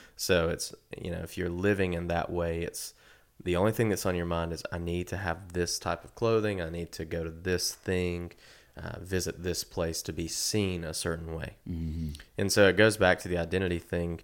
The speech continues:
Speaker 1: And I love this Pascal quote, uh, "There's a God-shaped vacuum in the heart of every person, and it can never be filled by any created thing.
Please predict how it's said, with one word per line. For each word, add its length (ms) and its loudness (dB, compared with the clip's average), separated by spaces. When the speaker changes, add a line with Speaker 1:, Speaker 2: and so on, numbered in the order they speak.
Speaker 1:
And 320 0
I 40 6
love 180 4
this 120 0
Pascal 480 2
quote, 440 -2
uh, 100 -4
"There's 180 2
a 60 0
God-shaped 720 6
vacuum 680 -2
in 100 -8
the 60 -8
heart 280 -2
of 120 -8
every 280 -2
person, 480 -8
and 100 2
it 80 2
can 140 2
never 200 6
be 140 2
filled 400 0
by 160 0
any 140 -2
created 480 -4
thing. 240 -6